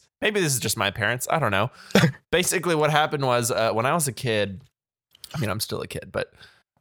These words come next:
Speaker 1: uh, I pl-, had a game called Soul Calibur. I think it
Speaker 2: Oh,
Speaker 1: was,
Speaker 2: yeah.
Speaker 1: I think it was Soul Calibur, I wanna say four.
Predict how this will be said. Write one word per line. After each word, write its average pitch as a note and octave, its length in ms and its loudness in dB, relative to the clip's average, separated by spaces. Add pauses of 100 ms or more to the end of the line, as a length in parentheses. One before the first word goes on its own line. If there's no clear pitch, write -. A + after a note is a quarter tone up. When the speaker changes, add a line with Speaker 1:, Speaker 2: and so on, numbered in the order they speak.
(100)
Speaker 1:
uh, A2 380 2 (180)
I C3+ 140 4
pl-, E3+ 220 -6
had D#3 160 0
a D3+ 40 0
game B2+ 380 2
called G2 260 -2
Soul D3+ 840 2
Calibur. F#2 920 0
I G#2+ 60 -2
think D3+ 180 2
it F3+ 60 6
Speaker 2:
Oh, - 20 6
Speaker 1:
was, D3 160 4
Speaker 2:
yeah. D#3 500 6
Speaker 1:
I A#2+ 60 0
think D3+ 180 -2
it D#3+ 40 -2
was D3 120 2
Soul C#3 200 0
Calibur, A#2+ 440 2
I G#2+ 60 2
wanna D3+ 160 0
say E3+ 160 -2
four. F2+ 600 -4